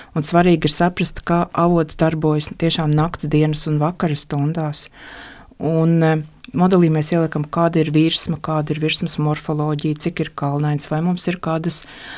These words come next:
um, nu, es nezinu, ēkas ar logiem, kuras ir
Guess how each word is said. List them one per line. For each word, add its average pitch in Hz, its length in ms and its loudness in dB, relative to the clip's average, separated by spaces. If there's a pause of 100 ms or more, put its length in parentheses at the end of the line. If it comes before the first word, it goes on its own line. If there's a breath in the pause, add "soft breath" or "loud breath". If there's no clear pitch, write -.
(200 loud breath)
um, 156 640 0 (520)
nu, 170 320 0
es 175 140 -2
nezinu, 165 180 -2
ēkas 170 460 0
ar 165 80 0
logiem, 175 380 2
kuras - 300 -4
ir 156 60 2